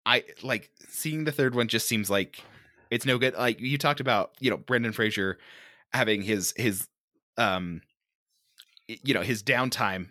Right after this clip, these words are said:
in acting, and some of it's from, from these movies. Like, he, he did a lot of heavy stunt work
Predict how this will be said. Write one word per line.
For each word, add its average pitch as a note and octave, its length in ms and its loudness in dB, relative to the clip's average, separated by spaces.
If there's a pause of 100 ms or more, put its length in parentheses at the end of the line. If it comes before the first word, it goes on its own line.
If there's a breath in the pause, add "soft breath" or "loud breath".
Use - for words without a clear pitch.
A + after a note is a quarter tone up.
in A#2 140 0
acting, A2+ 340 -2
and A2+ 140 -4
some D3+ 140 0
of D#3+ 80 0
it's - 180 2
from, G#2 480 0
from B2+ 180 4
these A#2+ 200 0
movies. A2 280 0
Like, G2+ 140 -2
he, D#3 240 0 (340)
he D#3+ 280 -4 (300)
did B2 180 4
a A#2+ 40 4
lot G#2 320 2
of B2 320 -2
heavy B2 340 0
stunt A#2 340 0
work B2+ 280 2